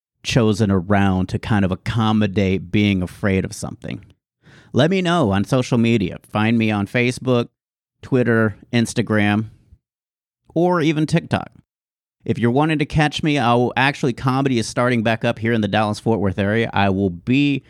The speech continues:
at Hyenas Dallas for their grand opening weekend, September eleventh and twelfth. And then I'll be over the next weekend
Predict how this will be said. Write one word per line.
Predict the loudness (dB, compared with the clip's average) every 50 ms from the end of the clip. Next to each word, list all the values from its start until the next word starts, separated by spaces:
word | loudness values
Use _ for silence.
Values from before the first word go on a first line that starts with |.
| -20 -20 -20 _ _ _ _ -2
at | -2 0 0
Hyenas | -2 -2 0 2 2 4 4 2 0 0
Dallas | 0 0 0 0 0 -2 -2
for | -4 -2
their | -2 -2
grand | -2 -2 -2 0 0 0 0
opening | 0 0 0 0 0 0 0
weekend, | 0 0 0 0 0 -2 -2 -2
September | -2 -4 -6 -4 0 0 0 2 2 0
eleventh | 0 2 0 0 0 -2 -4 -4 -4
and | -6 -6
twelfth. | -4 -2 0 0 0 0 -2 -4 -6 -10 -20 _ _ -20 -20 -20 _ _ _ -4
And | -2 0 0 2
then | 2 2 2 2 2 0 0 -2 -2
I'll | 0 0 0 2
be | 2 2 2
over | 2 2 2 2 0 0
the | 0 2
next | 2 0 0 -2 -2
weekend | -2 -2 0 0 0 0 0 0 -2 -4